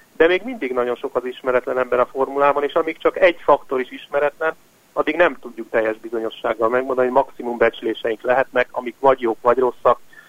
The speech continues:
Ö, annyira bizonytalan, hogy még csak ezt se lehet megmondani.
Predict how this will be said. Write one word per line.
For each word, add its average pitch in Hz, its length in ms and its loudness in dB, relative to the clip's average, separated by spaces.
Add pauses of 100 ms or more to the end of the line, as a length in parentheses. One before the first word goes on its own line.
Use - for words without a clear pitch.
(220)
Ö, 120 540 4
annyira 156 320 4
bizonytalan, 131 600 0
hogy 123 160 -4
még 123 160 -4
csak - 180 -10
ezt 127 200 -8
se 123 80 -6
lehet 117 220 -2
megmondani. 117 640 -6